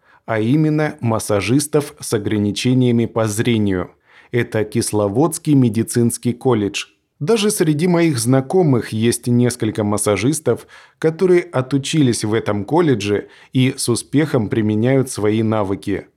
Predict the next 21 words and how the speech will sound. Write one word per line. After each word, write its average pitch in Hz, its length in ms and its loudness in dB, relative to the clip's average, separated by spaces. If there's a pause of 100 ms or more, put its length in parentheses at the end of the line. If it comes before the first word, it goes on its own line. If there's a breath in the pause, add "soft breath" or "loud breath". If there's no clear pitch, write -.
(260)
И 143 280 0
одной 127 440 2
из 113 400 -2
них 165 460 2
я 196 260 2
решил 196 340 2
задать 127 480 0
несколько 123 560 2
вопросов. 117 720 0 (320)
Хочу - 340 -2
представить 147 680 -2
вам 139 300 2 (180 loud breath)
Ксюшу 170 480 0
Лосеву, 101 640 0 (200)
которая 202 440 2
в - 80 -6
своё 135 360 2
время 165 440 2
отучилась 127 800 0
в - 140 -20
Кисловодске. 120 880 0